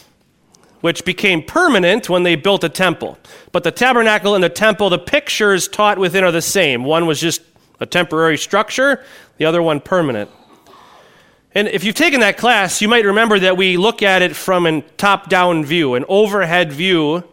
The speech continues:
of that worship space. It's a rectangle, and on one end,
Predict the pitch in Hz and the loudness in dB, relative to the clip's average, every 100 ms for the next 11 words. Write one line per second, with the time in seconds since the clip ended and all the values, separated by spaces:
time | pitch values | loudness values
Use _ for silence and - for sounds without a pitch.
0 | _ _ _ _ 156 170 156 151 214 285 | _ _ _ _ -2 0 0 0 0 0
1 | - 151 - 143 101 - - - - _ | -2 -4 -6 -6 -8 -8 -10 -10 -14 _
2 | _ - - _ _ - 226 233 226 220 | _ -20 -20 _ _ -4 0 2 2 0
3 | 185 160 143 196 - _ _ _ _ _ | 0 0 0 -4 -8 _ _ _ _ _
4 | _ _ _ _ _ 170 190 196 196 180 | _ _ _ _ _ -2 2 2 2 0
5 | 190 277 277 196 180 214 226 | 2 2 4 4 2 0 -4